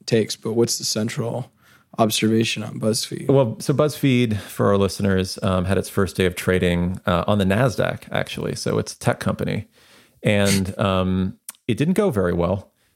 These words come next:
Speaker 2: uh, in its, um,
Speaker 1: I saw somebody was holding a sign on the listing,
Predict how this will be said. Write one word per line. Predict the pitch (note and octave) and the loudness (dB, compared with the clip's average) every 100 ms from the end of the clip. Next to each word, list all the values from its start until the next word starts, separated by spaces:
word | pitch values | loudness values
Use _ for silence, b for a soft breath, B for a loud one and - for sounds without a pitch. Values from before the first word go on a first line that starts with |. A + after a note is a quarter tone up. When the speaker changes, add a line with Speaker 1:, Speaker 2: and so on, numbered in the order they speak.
| _ | _
Speaker 2:
uh, | A#2+ G2+ G2 G2 - | -2 0 2 0 0
in | G#2 G2+ | 0 0
its, | F#2+ - - - | -2 -6 -10 -4
um, | F#2+ F#2+ F#2+ F#2 F#2+ - - | -2 0 -2 -2 -4 -4 0
Speaker 1:
I | E3 | 0
saw | E3 G#3 | 2 0
somebody | A3 A#3 F#3+ | 0 0 0
was | C#3+ | 0
holding | D3+ D3+ C3+ | 0 0 0
a | |
sign | A#2+ - B2 C3 B2+ A#2+ | -2 -2 -2 0 0 -2
on | - A#2+ | -4 -4
the | A#2 | -2
listing, | B2 B2 - A#2+ A2+ | 0 -2 -2 -2 -2